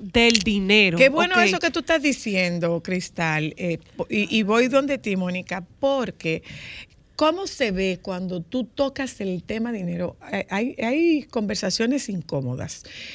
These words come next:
Speaker 2: y dentro de esas conversaciones incómodas está la crianza,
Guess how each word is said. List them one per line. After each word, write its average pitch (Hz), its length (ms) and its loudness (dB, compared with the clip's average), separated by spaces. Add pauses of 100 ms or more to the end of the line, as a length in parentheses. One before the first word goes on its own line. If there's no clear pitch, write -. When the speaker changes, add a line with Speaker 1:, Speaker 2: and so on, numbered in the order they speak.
(100)
Speaker 2:
y 214 120 0
dentro 214 280 -2
de 262 100 -2
esas 320 160 -8
conversaciones 240 640 -4
incómodas 226 500 -6
está 165 400 -8
la 185 180 -6
crianza, 208 680 -8